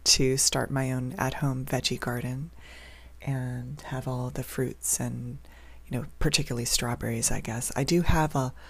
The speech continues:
a lemon tree or two lemon trees. I have Meyer lemons. And I just love this moment. This moment is just one of my favorite moments to enjoy. Just a moment of calm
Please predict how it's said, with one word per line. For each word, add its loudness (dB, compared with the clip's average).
a 4
lemon 0
tree -2
or -4
two 6
lemon 2
trees. 0
I 2
have 0
Meyer 2
lemons. -2
And 6
I 6
just 2
love 8
this 8
moment. 0
This 4
moment 2
is 0
just 2
one 0
of 0
my 0
favorite 0
moments 0
to 0
enjoy. -2
Just 6
a 6
moment 4
of -2
calm 4